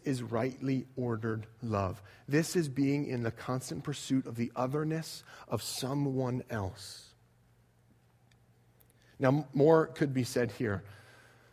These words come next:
but I say you are not alone. Christ wants you to see victory.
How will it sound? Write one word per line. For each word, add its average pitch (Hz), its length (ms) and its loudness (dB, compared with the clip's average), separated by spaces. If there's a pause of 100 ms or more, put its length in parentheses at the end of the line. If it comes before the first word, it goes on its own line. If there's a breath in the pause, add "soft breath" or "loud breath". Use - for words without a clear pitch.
(720 soft breath)
but 131 160 6
I 127 60 6
say 139 260 6
you 131 460 2
are 147 100 2
not 135 180 0
alone. 117 520 -2 (1000 soft breath)
Christ 143 540 2
wants 139 340 -2
you 156 140 -2
to - 120 -8
see 123 400 0
victory. 107 680 -4